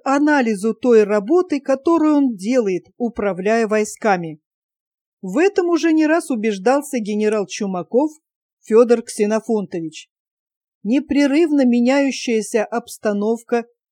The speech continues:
внезапно назревающие состояния кризиса,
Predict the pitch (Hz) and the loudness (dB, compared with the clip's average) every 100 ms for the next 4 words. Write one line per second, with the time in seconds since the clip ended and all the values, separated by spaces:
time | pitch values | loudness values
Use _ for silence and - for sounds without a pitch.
0 | _ 196 208 254 240 226 302 302 226 175 | _ -4 2 2 4 2 0 0 -4 -6
1 | - - 226 208 233 240 240 285 247 - | -10 -2 -2 0 0 2 2 2 -2 -6
2 | - 190 165 233 220 - 240 240 285 254 | -8 -8 -4 -4 -4 0 0 2 2 2
3 | 214 - 262 254 240 190 233 - 240 | -2 -2 0 2 2 0 -4 0 0